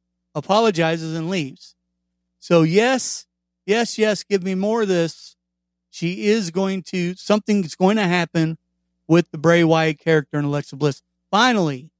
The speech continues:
finally. And they do, they have showed promos and behind her promos, like the upside down Firefly and what have you. But this was her actually doing something.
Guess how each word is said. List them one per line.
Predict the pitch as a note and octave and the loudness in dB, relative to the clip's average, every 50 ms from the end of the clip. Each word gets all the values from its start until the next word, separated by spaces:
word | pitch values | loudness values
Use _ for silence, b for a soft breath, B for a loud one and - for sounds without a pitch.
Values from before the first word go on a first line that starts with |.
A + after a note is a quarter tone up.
| _ _ _ _ _ _ _ _ _ _ _ _ _ _ _ _ _ _ - | _ _ _ _ _ _ _ _ _ _ _ _ _ _ _ _ _ _ -2
finally. | G3 G#3 G#3 F3 D3+ C3+ C3+ - _ _ _ _ _ _ _ _ _ _ _ _ _ | -2 0 0 0 -2 -4 -6 -10 _ _ _ _ _ _ _ _ _ _ _ _ _
And | E3 E3 D#3+ | -4 -2 0
they | E3 E3 | 0 0
do, | D#3 D3+ G3+ A3 A3+ A3+ - | 0 0 -2 -2 -4 -4 -4
they | F#3 F3 E3 | -4 -2 -2
have | E3+ G3 A3 A3+ - | -2 -2 -4 -4 -6
showed | - - G#3+ G3 F#3+ F#3+ F#3+ F#3+ E3+ - | -8 -6 -4 -2 -2 -2 -2 -4 -6 -8
promos | - A#3 B3 A#3 G#3 F#3 E3+ E3 E3+ E3+ D#3 | -8 -6 -6 -4 -2 0 0 0 0 -2 -4
and | D#3+ E3 F#3 F#3+ F#2+ - G#3+ - _ _ | -6 -8 -10 -10 -14 -18 -18 -20 _ _
behind | - D#3+ D#3+ F3+ G3 G3 | -2 -2 0 0 0 0
her | F3+ F#3+ | 0 0
promos, | F3 - - F#3 F3+ F3 D#3+ D#3 D3+ D3+ D#3 D#3 - - - _ _ _ _ - | 0 0 0 0 2 2 4 4 4 4 2 0 -6 -12 -18 _ _ _ _ -6
like | D#3 D3+ - - | -6 -6 -2 0
the | D#3 | 0
upside | D#3+ D#3 - - E3+ E3 D#3+ D#3 C#3 | 0 0 0 0 2 2 2 2 2
down | D3+ D#3 D3+ D3+ D3+ D3+ D3+ C#3+ - _ _ _ _ _ _ _ _ | 2 2 4 4 4 2 0 -2 -6 _ _ _ _ _ _ _ _
Firefly | - D#3+ D#3 D3+ D3+ C#3 - D3+ D3 D3 | -2 0 0 0 0 -2 -4 -4 -4 -4
and | C#3+ C#3+ | -4 -4
what | D3 C#3+ C#3 | -4 -4 -2
have | D3 E3 D#3+ C#3+ | -2 0 0 0
you. | B2+ C3 C3 B2+ - _ _ _ _ _ _ - | -2 -4 -6 -8 -10 _ _ _ _ _ _ -6
But | D#3 D3 _ - | -6 -6 _ 2
this | G#3 A#3 A#3 - - | 2 2 2 2 -2
was | F#3+ E3 D3 | -4 -2 -2
her | - G3+ G3 G3 G3+ | -2 -2 -2 -2 -2
actually | F#3+ F#3+ F#3 F#3+ - - - F#3+ F3+ F3 E3 D3+ _ _ _ _ _ _ _ | -4 -4 -6 -6 -6 -6 -6 -4 -4 -4 -4 -6 _ _ _ _ _ _ _
doing | - F3 G3+ G#3 F#3+ F3 D3+ | 2 4 4 4 4 2 -2
something. | - - D3 C3+ B2 - D3 D3 E3 F#3 | -4 -6 -8 -8 -8 -10 -14 -16 -16 -18